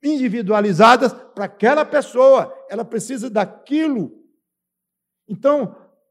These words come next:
há um sentido em que Deus trata igual a todos nós,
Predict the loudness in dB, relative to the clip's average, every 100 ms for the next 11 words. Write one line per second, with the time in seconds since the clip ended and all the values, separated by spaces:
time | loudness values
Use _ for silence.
0 | _ _ _ _ -2 2 2 0 -2 -4
1 | -6 -8 -8 0 2 2 -2 -4 -4 -2
2 | -4 -6 -12 -20 -6 -2 0 0 -2 -4
3 | -12 -8 4 4 4 0 2 2 0 -8
4 | -20